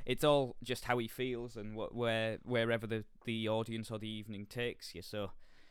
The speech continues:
to do a gig like that and, you know, every, everything's changing all the time. There's no fixed arrangements, you know,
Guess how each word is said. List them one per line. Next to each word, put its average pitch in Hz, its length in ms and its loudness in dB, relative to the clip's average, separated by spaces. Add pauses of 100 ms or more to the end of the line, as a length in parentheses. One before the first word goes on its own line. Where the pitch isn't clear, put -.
(260)
to 117 100 -8
do 120 480 -2
a 113 60 -2
gig 117 260 -2
like 92 200 -4
that 104 240 -2
and, 95 340 -6 (320)
you 107 60 -14
know, 90 120 -10
every, 101 340 -6 (100)
everything's 117 480 -4
changing 110 400 -4
all 101 120 0
the 101 60 -2
time. 110 300 -4
There's 98 200 -10
no 113 180 -2
fixed - 420 -6
arrangements, 110 680 -2
you 107 80 -8
know, 104 160 -4